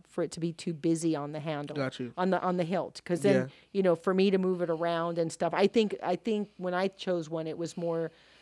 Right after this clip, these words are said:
Speaker 1: for w-, if I were to use it, what would I like?
Speaker 2: What would you, yeah, what would you use yours for? Yeah.
Speaker 1: Right, right.
Speaker 2: Yeah.
Speaker 1: But
Speaker 2: Yeah.
Speaker 1: this one is beautiful.
Speaker 2: Yeah, I think, I think, and yeah, like I said, I think the, the lightsabers are extension of the Jedi. So, like,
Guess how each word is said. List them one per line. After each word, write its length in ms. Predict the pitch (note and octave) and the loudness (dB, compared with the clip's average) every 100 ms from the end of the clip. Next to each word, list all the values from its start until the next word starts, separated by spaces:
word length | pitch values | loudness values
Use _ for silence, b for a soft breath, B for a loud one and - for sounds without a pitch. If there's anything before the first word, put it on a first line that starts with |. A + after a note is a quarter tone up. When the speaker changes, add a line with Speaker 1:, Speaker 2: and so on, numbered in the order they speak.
| b b - | b b -20
Speaker 1:
for 320 | - G3+ F#3 | -4 2 2
w-, 140 | E3+ - | 2 2
if 180 | G3+ A3 | 4 4
I 140 | G3+ | 4
were 160 | G3+ F#3+ | 6 4
to 80 | |
use 320 | E3+ F3 E3 D#3+ | 4 2 2 4
it, 200 | D3+ - | 0 -2
what 360 | - E3 F3 D#3+ | -12 4 4 4
would 120 | D#3 | -2
I 120 | D3+ | -4
like? 260 | - - - D3 | -8 -16 -18 0
Speaker 2:
What 180 | D3 | 4
would 120 | C#3 B2 | 4 2
you, 140 | A#2+ | -4
yeah, 220 | B2 B2+ G#2+ | 0 -2 -2
what 120 | B2 | -4
would 140 | A#2+ A#2+ | -4 -2
you 80 | B2 | 0
use 260 | A#2+ A2+ | 2 2
yours 220 | B2 A#2 | 4 2
for? 360 | - B2 A2 G2 - | 4 4 4 2 0
Yeah. 120 | F3+ | 2
Speaker 1:
Right, 220 | E3+ D3 | 2 0
right. 300 | D#3 D#3+ C3+ | -2 -2 -2
Speaker 2:
Yeah. 80 | G#2+ - _ - | -6 -12 _ 0
Speaker 1:
But 120 | F#3 | 2
Speaker 2:
Yeah. 40 | A3+ | 8
Speaker 1:
this 140 | B3 - | 8 8
one 120 | A3+ | 2
is 140 | E3+ | 2
beautiful. 680 | C#3+ F3 F#3 F3+ - D3 A2+ - | 0 2 2 2 -4 -12 -12 -4
Speaker 2:
Yeah, 220 | D#3 G#2+ | -2 -2
I 60 | D#3+ | -6
think, 280 | E3 G#3 - | -6 -12 -6
I 100 | F3 | -6
think, 240 | G3+ D#3+ | -4 -4
and 120 | E3 | -4
yeah, 240 | D#3+ F3+ C#3 | 0 0 0
like 160 | C#3 D#3 | -2 -6
I 60 | |
said, 220 | D3+ D#3+ A#2 | -4 -2 -2
I 60 | |
think 300 | C#3 E3 - | -4 -6 -4
the, 180 | D3 C3+ | -2 -2
the 200 | A#2 A#2 | -4 -8
lightsabers 600 | A2 B2+ D3 D#3 C#3+ C3 | -6 -2 0 0 -2 -2
are 140 | B2 | -4
extension 520 | A#2 - C3 C#3+ D3 C#3 | -6 -6 -6 -6 -6 -6
of 100 | B2 | -6
the 100 | B2 | -2
Jedi. 320 | C3+ C#3 C#3+ | 0 0 0
So, 180 | - B2 | -2 -4
like, 220 | A#2+ | -4